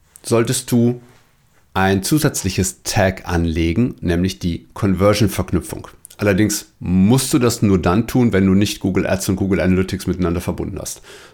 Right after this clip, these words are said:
Ansonsten kannst du es tun. Ja? Also wenn du Google Ads und Google Analytics verknüpft hast, musst du das nicht tun.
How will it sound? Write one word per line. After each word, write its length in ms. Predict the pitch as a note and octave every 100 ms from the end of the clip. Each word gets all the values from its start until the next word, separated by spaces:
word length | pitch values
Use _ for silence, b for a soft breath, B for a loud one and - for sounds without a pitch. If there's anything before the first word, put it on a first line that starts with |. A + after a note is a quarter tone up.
| -
Ansonsten 400 | F2+ F2+ - F#2
kannst 380 | - F2+ - -
du 40 |
es 140 | -
tun. 180 | - - -
Ja? 180 | F#2+ -
Also 180 | F2+
wenn 100 | E2+
du 80 | F2
Google 240 | F2 E2+ E2+
Ads 240 | A2+ -
und 180 | G2 -
Google 240 | G2 F2+
Analytics 460 | F2 F2+ F#2+ F2+ -
verknüpft 420 | - - C#3+ -
hast, 180 | C3 -
musst 240 | G2+ -
du 40 | C#3+
das 160 | C#3
nicht 160 | C#3+ -
tun. 260 | D#3 F#3